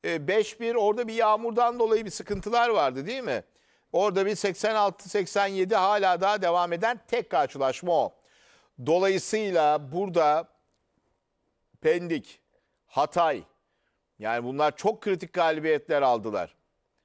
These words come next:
Ee, şöyle bir bakıyorum.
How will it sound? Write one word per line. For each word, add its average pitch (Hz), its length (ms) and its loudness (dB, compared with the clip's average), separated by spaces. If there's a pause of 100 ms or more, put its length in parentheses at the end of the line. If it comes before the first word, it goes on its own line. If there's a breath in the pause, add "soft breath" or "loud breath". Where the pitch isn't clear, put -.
(880)
Ee, 98 1000 -8 (580)
şöyle 135 340 -2
bir 127 120 -6
bakıyorum. 139 600 -2